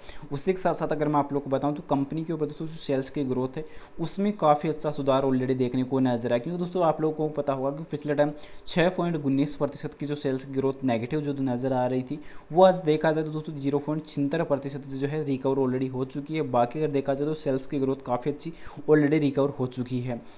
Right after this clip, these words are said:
आरओसी की अगर बात की जाए तो वो ग्यारह प्रतिशत negative रहने वाली है, जो पिछले time दोस्तों जो बीस से पच्चीस प्रतिशत negative रहने वाली थी। जो आरओसी आज वापस अगर देखा जाए तो ग्यारह प्रतिशत पर आंकड़े सुधार देखने को नजर आए। ईपीएस rate की अगर बात की जाए तो तीन रुपये तक जो ईपीएस rate negative जा चुकी थी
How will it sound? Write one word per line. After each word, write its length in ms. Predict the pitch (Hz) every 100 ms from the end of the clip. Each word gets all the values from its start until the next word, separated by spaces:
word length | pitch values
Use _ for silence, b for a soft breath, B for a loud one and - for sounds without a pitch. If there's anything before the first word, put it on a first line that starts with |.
| B 120
आरओसी 360 | 123 151 196
की 120 | 185
अगर 120 | 196 175
बात 200 | 165 160
की 100 | 160
जाए 120 | 160
तो 80 | 156
वो 80 | 147
ग्यारह 240 | 123 135
प्रतिशत 420 | 135 143 143 135
negative 380 | 135 127 131 147
रहने 260 | 139 135 143
वाली 280 | 139 135 139
है, 160 | 147
जो 160 | 147 147
पिछले 300 | 143 135 135
time 200 | 139 135
दोस्तों 220 | 131 139
जो 160 | 135 131 B B 147
बीस 240 | 135 143 147
से 60 |
पच्चीस 340 | - 127 143 139
प्रतिशत 380 | 135 - 139 131
negative 380 | 117 127 143
रहने 220 | 135 131 131
वाली 200 | 127 131
थी। 60 |
जो 120 | 135
आरओसी 400 | - 120 123 -
आज 180 | 135 131
वापस 320 | 123 120 147 143
अगर 140 | 131
देखा 260 | 127 131 131
जाए 140 | 135
तो 80 | 147
ग्यारह 280 | 131 117 139
प्रतिशत 400 | 139 131 - 131 -
पर 80 |
आंकड़े 260 | 127 120 123
सुधार 300 | 120 113 123
देखने 300 | 131 131 135
को 100 | 131
नजर 260 | 127 123 127
आए। 120 | 131 B B B 151
ईपीएस 380 | 151 175 185
rate 180 | 170 165
की 100 | 165
अगर 100 | 156
बात 240 | 143 143 -
की 80 | 135
जाए 140 | 139
तो 80 | 143
तीन 240 | 131 135
रुपये 200 | 135 135
तक 100 | 135
जो 180 | 131 139 127
ईपीएस 340 | 127 131 131
rate 180 | 127 127
negative 380 | 117 113 120 135
जा 140 | 131 120
चुकी 260 | 131 131
थी 160 | 131